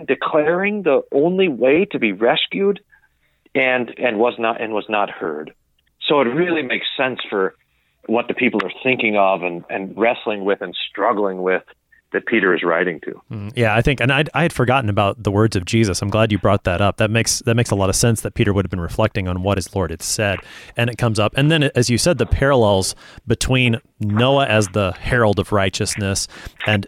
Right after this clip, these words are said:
Speaker 2: and Peter and the pastors and these congregations in Asia Minor and, and their similarities. It,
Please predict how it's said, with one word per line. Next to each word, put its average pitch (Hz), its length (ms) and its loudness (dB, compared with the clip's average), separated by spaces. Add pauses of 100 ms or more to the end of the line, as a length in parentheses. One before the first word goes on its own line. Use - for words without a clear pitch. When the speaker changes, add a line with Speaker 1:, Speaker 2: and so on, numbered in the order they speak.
Speaker 2:
and 98 160 -4
Peter 127 300 2
and 101 120 0
the 92 60 -2
pastors 113 520 2
and 92 140 -2
these 110 240 2
congregations 98 640 0
in 90 80 -4
Asia 90 280 -4
Minor 113 400 2
and, 101 220 -4 (120)
and 107 180 2
their 101 220 4 (100)
similarities. 107 920 2
It, 120 100 -6